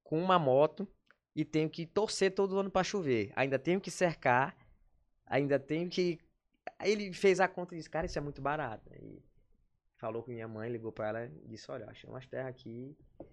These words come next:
eu acho que vai ser legal pra gente, eu tô pensando em comprar." Aí voltou, o Didi comprou mais duas fazendas, uma em Maranhãozinho, nessa viagem, e outra em Zedoca. Eles voltaram, um ano depois ele volta.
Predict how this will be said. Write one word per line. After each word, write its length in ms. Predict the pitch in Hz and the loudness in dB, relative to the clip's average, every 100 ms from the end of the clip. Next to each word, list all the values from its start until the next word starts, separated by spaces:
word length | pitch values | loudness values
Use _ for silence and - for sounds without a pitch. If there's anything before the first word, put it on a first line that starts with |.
| _ _ | _ _
eu 100 | 107 | -8
acho 140 | 113 - | -8 -6
que 60 | |
vai 100 | 120 | -10
ser 140 | 120 117 | -8 -6
legal 280 | 139 143 | -6 -6
pra 180 | 143 170 | -6 -8
gente, 300 | 160 143 127 | -8 -10 -10
eu 60 | 123 | -10
tô 100 | 117 | -8
pensando 300 | 117 - 117 | -10 -10 -12
em 40 | |
comprar." 380 | 117 151 - - - | -10 -12 -10 -12 -10
Aí 40 | |
voltou, 600 | 110 135 139 117 131 208 _ _ - | -4 -4 -4 -4 -4 -8 _ _ -16
o 180 | 110 | -14
Didi 300 | 110 117 113 | -10 -8 -8
comprou 300 | 113 117 120 | -4 -4 -4
mais 180 | 120 110 | -6 -6
duas 180 | 104 139 | -8 -6
fazendas, 480 | 160 139 131 135 113 | -4 -4 -4 -4 -2
uma 220 | 135 165 | -2 -2
em 40 | 151 | -2
Maranhãozinho, 760 | 135 123 120 113 110 131 208 - - - - | -2 -2 -4 -6 -8 -8 -10 -14 -20 -20 -10
nessa 240 | 113 - 113 | -8 -4 -4
viagem, 540 | 113 107 120 139 156 - _ _ - | 0 0 0 -2 -10 -16 _ _ -6
e 100 | 113 | -4
outra 180 | 117 127 | -4 -4
em 40 | |
Zedoca. 460 | 123 143 110 104 - | -4 -4 -6 -8 -12
Eles 140 | 165 | -8
voltaram, 500 | 160 190 185 107 101 | -6 -4 -2 -2 -4
um 140 | 131 156 | -6 -4
ano 160 | 156 | -2
depois 320 | 147 143 131 | -2 -2 -2
ele 140 | 139 151 | -2 -4
volta. 400 | 110 85 80 | -6 -8 -8